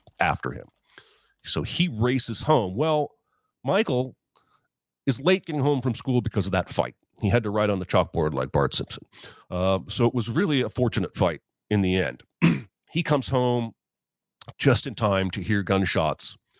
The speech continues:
And another cool scene, Mendez really has the visuals on <laughs> lock in this movie, where he sees Connor inside the house and thinks that Connor can see him, but Connor can't. And then he starts adjusting his hair in what is now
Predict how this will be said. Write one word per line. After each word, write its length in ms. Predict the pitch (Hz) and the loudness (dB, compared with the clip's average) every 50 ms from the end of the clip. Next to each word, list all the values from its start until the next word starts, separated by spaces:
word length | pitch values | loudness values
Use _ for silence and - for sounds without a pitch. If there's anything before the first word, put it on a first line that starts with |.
| _ _ _ _ _ _ _ _ _ _ _ _ _ _ - | _ _ _ _ _ _ _ _ _ _ _ _ _ _ -6
And 160 | 98 95 95 | -4 -2 0
another 260 | 95 120 143 - 113 | 2 2 2 0 0
cool 300 | 104 - - 113 98 98 | 0 0 2 2 2 2
scene, 560 | - - - 104 92 87 87 87 85 82 80 - | 0 0 2 2 4 4 4 2 2 0 -2 -2
Mendez 420 | 82 120 185 202 117 92 85 - | 0 2 2 2 2 0 -4 -4
really 200 | 95 98 95 98 | -2 0 0 0
has 260 | 87 90 90 87 85 | 2 2 2 2 2
the 80 | - 80 | 0 -2
visuals 520 | 71 - 80 78 - 71 71 67 64 - - | -2 0 0 2 2 0 -2 -2 -2 -2 0
on 180 | 65 67 67 | 0 0 -2
<laughs> 0 | |
lock 380 | 60 - - - - - - - | -2 -2 0 0 0 0 0 0
in 60 | 120 - | 0 2
this 180 | 113 - - | 2 0 0
movie, 360 | 127 131 135 - 110 - - - - - - - - - - | 0 0 0 0 0 -2 -4 -6 -8 -8 -8 -8 -10 -4 0
where 200 | 131 127 107 101 | 2 4 4 4
he 280 | - - - 165 175 185 | 0 -2 -2 0 0 0
sees 360 | - - 165 151 143 131 - | 0 0 0 0 0 0 0
Connor 400 | - 131 127 131 131 113 104 104 | 0 0 0 2 2 0 0 0
inside 460 | 127 147 - - - 104 95 92 87 | 0 0 0 0 2 2 2 2 0
the 60 | 82 80 | -4 -2
house 520 | - 101 87 73 71 71 - - - - - _ _ _ - | 0 2 2 2 2 0 0 -2 -2 -4 -8 _ _ _ -2
and 120 | 107 104 - _ - | 0 0 -2 _ 4
thinks 220 | 175 196 - - | 4 4 4 0
that 160 | - 143 - | -6 -6 -2
Connor 240 | - 135 123 120 113 | 0 2 2 2 2
can 140 | - 123 104 | 0 -2 -2
see 240 | - - - 123 107 | 0 0 0 -2 -2
him, 520 | - - - - 202 151 98 85 85 80 - _ _ _ _ _ | -4 -4 2 6 6 6 6 4 0 -6 -10 _ _ _ _ _
but 100 | - - | -6 -2
Connor 300 | - 156 175 160 123 - | 0 0 0 2 0 -2
can't. 400 | - - - - 208 135 85 - - - | -6 -4 -2 0 0 0 0 -2 -6 -4
And 100 | 117 127 | -2 0
then 80 | 139 139 | 0 0
he 40 | 127 | 0
starts 300 | - - 147 131 - 120 | 0 0 0 0 0 -2
adjusting 400 | 98 - 151 139 131 - 135 113 | -2 0 0 0 0 0 -2 -2
his 140 | 92 - - | -2 -4 -4
hair 380 | - 175 185 170 151 131 120 | -2 -2 0 2 2 2 0
in 140 | 110 110 110 | -2 -2 -2
what 180 | 104 107 110 110 | 0 2 2 2
is 160 | 104 90 - | 0 0 -2
now 340 | 127 123 120 117 113 107 | -2 0 0 0 0 -2